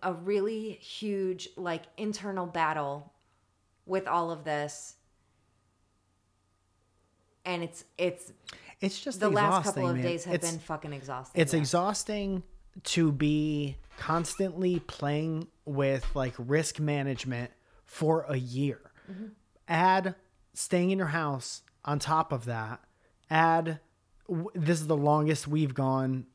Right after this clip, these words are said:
Speaker 2: without seeing our families in our entire lives.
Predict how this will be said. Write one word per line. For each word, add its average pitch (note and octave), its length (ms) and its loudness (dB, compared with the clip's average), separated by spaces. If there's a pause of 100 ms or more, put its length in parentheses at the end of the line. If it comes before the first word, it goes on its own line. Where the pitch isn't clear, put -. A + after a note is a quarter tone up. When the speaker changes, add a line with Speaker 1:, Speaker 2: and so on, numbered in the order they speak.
Speaker 2:
without C3+ 640 2
seeing C#3 240 0
our C3 120 0
families C3 720 -2
in D3 140 0
our C3 160 2
entire B2+ 460 -2
lives. A#2 640 -4